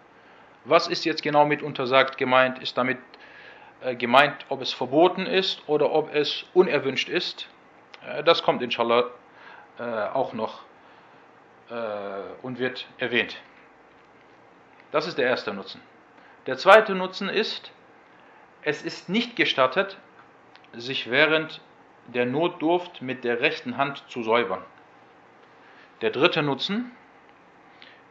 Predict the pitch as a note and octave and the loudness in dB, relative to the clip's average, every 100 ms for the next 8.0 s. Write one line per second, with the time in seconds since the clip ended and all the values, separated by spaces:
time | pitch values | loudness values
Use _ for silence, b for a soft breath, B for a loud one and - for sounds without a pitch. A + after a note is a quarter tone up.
0 | - B2 C3 B2 F#3 A3 G#3+ - - B2+ | -4 -2 -2 -2 0 0 -2 -12 -18 -2
1 | C#3+ F3 F3 D#3+ - - C#3 C3+ A#2+ A#2 | 4 4 4 -2 -2 -6 -4 2 2 2
2 | F3 G#3+ A#3 - - - b b b b | 0 0 -2 -12 -20 -20 b b b b
3 | b - C3+ F3 - D#3 D3 - C3 A2+ | b -2 2 2 2 -4 -4 -2 -4 -4
4 | - F3+ B3 - E3 C3+ - E3+ - - | -4 0 2 0 -2 -4 -2 -2 -2 -10
5 | - - - - - - - - - - | -16 -20 -20 -20 -20 -20 -20 -20 -20 -20
6 | A#2+ A#2+ F3+ - D3 C3+ F3 G3+ F3 D3 | -14 -4 -2 -2 0 0 2 0 4 4
7 | D3 C3+ D3 D3 D3 C3 - D3+ - G2 | 4 2 0 0 -10 -8 -4 -4 -2 -8